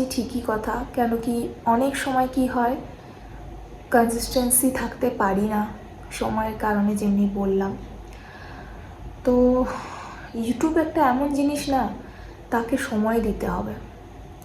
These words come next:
যেমনি কোনো মানুষ বাইরে কাজ করতে যায় আট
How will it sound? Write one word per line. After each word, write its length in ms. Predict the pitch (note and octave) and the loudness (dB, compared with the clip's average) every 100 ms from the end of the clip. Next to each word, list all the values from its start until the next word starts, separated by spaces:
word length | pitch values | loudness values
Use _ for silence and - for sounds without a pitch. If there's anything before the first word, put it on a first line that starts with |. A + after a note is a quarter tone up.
| - - | -4 0
যেমনি 340 | A#3+ B3 C4 C4 B3+ - | 2 4 4 4 2 0
কোনো 160 | B3 B3 B3 | 0 4 4
মানুষ 240 | A#3+ B3+ A#3+ G#3+ | 4 2 2 4
বাইরে 240 | G3+ G#3+ A#3 G#3+ | 4 4 2 2
কাজ 120 | G3+ - | -2 -2
করতে 240 | A#3+ A#3 A#3+ A3 | -4 0 0 2
যায় 220 | G3+ G3 G3+ - - - - - - | 0 0 -4 -8 -10 -10 -14 -10 -4
আট 80 | G#3 | -2